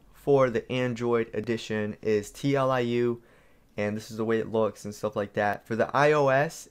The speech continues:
it should be called the same exact thing, T L I U, which stands for The Light in Us, and you guys are welcome to join us.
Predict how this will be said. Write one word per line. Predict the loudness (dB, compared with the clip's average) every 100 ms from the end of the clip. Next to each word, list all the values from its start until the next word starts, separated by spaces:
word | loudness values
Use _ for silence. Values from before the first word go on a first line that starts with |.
| -8
it | -6
should | -4 -6
be | -4
called | -2 -2
the | -2
same | -8 -8 -6 -6 -6
exact | -10 -4 -2 -2 -4
thing, | -4 -2 -4
T | -4 0
L | 2 2
I |
U, | 0 -2 -4
which | -6
stands | -6 -6 -4 -6
for | -6 -4
The | -2
Light | -2 -4
in | -2
Us, | -2 -4 -12 -20 -20 -20 -12
and | -6 -2
you |
guys | 2 0
are | 0
welcome | -2 -2 -8
to | -6
join | -4 -2
us. | -2 -4 -10